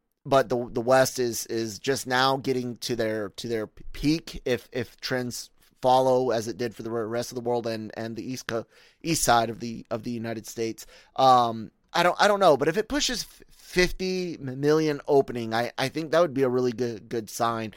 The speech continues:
especially for a, a, a game a-, adaptation. Um, but yeah, the, the Bat-, the Batman, I expect it to have a,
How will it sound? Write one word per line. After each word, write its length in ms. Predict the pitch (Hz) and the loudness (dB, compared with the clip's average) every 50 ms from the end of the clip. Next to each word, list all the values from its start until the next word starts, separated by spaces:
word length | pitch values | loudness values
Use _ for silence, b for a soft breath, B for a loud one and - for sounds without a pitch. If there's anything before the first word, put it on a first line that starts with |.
| B B B B B B B | B B B B B B B
especially 420 | 117 - - 175 180 - - 165 | -8 -2 2 2 2 4 2 0
for 220 | 123 139 135 123 120 | 0 2 2 4 4
a, 260 | 117 113 113 110 110 - _ _ | 2 0 -2 -4 -6 -10 _ _
a, 140 | - 117 120 117 110 - _ | -6 -6 -6 -6 -10 -8 _
a 140 | 120 120 113 | -4 -4 -4
game 380 | 107 123 123 127 127 120 113 | -2 -2 -2 -2 -2 -2 -4
a-, 260 | 104 107 107 107 92 - - | -4 -4 -4 -6 -10 -10 -8
adaptation. 880 | 104 107 104 101 98 92 - _ - 107 101 101 - - 101 104 104 - B B B B B B B B _ | -8 -6 -6 -6 -8 -10 -10 _ -12 -10 -8 -8 -8 -10 -10 -12 -14 -18 B B B B B B B B _
Um, 580 | 147 143 143 143 143 143 139 139 139 139 135 | 4 4 6 6 6 4 4 2 0 -2 -4
but 200 | 127 135 135 135 | -2 0 0 2
yeah, 360 | 143 156 156 143 131 117 101 98 | 4 6 6 8 6 6 4 0
the, 260 | 101 110 110 110 107 101 | -4 -4 -4 -4 -6 -8
the 100 | 107 104 | -8 2
Bat-, 320 | 95 143 147 147 - - _ _ _ | 4 4 4 4 2 -2 _ _ _
the 100 | 135 123 | -6 2
Batman, 440 | 117 143 143 143 135 143 135 131 131 | 4 4 4 4 2 2 0 0 2
I 140 | 123 123 | 0 0
expect 420 | 123 123 - - 135 127 123 - - | 0 -2 -4 -2 -2 -2 -2 0 -4
it 160 | 127 - - | -4 -4 -2
to 60 | 120 | -2
have 200 | 113 123 117 110 | 0 0 0 0
a, 100 | 113 104 | -2 -4